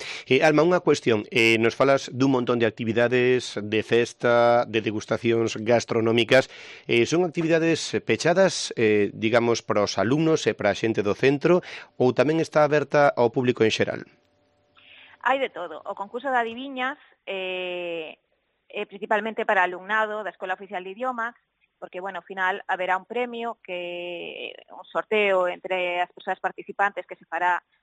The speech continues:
Speaker 2: na, na festa do día once. A festa, este hot pot, eh, tamén está limitado porque, pois, bueno, temos cabida limitada, entón, aí nesas actividades, sobre todo na festa final,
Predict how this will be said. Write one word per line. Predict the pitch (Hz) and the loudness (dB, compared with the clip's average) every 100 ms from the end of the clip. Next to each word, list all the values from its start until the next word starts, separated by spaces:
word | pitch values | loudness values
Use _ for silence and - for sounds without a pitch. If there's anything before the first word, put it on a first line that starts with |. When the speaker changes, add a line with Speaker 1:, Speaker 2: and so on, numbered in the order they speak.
| _ | _
Speaker 2:
na, | 180 175 165 165 170 | -10 -6 -6 -8 -8
na | 175 | -12
festa | 202 190 190 | -10 -10 -8
do | |
día | 180 190 196 | -8 -4 -2
once. | 262 247 220 - - - | -4 -6 -14 -14 -20 -6
A | - 196 | -4 -4
festa, | 240 240 - 202 | -6 -6 -4 -6
este | - 196 | -6 -12
hot | 190 - - | -12 -10 -6
pot, | 226 - _ _ _ _ | -6 -6 _ _ _ _
eh, | 202 196 196 190 180 180 _ _ | -10 -8 -8 -8 -10 -12 _ _
tamén | 196 202 208 208 202 | 0 0 -4 -8 -10
está | 196 _ 214 196 190 185 185 180 180 | -16 _ -2 0 2 0 -2 -4 -6
limitado | 190 190 190 226 196 196 | -12 -20 -8 -6 -6 -10
porque, | 185 - 175 175 175 175 175 170 147 - | -18 -18 -14 -12 -12 -12 -10 -12 -16 -20
pois, | 170 170 - | -20 -20 -8
bueno, | 175 156 - _ 240 110 | -8 -8 -14 _ -20 -12
temos | 190 190 - | -8 -8 -4
cabida | 190 190 185 | -4 0 -2
limitada, | 185 190 233 214 185 | -2 -2 0 0 -2
entón, | 180 190 196 _ _ _ | -6 -10 -10 _ _ _
aí | - 196 226 | -6 -6 -8
nesas | 214 220 214 | -12 -14 -14
actividades, | 226 214 208 214 214 _ _ _ _ | -12 -6 -4 -4 -8 _ _ _ _
sobre | 190 185 | -10 -8
todo | 202 202 | -6 -6
na | 202 190 | -6 -6
festa | 202 - | -8 -8
final, | 196 202 202 | -8 -4 -4